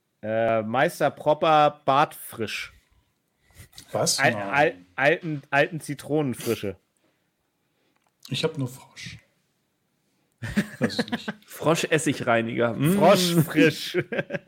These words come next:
Speaker 2: Na toll, jetzt hab ich das im,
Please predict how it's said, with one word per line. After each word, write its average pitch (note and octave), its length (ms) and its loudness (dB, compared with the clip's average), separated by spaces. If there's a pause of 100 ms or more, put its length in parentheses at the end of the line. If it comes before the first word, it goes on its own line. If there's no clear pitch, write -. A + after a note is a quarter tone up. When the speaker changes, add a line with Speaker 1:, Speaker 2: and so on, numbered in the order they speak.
(2750)
Speaker 2:
Na D3 160 4
toll, A#2+ 280 -2
jetzt A#2 240 -6
hab C3+ 80 -8
ich C#3 80 -4
das - 200 -8
im, C3 160 -10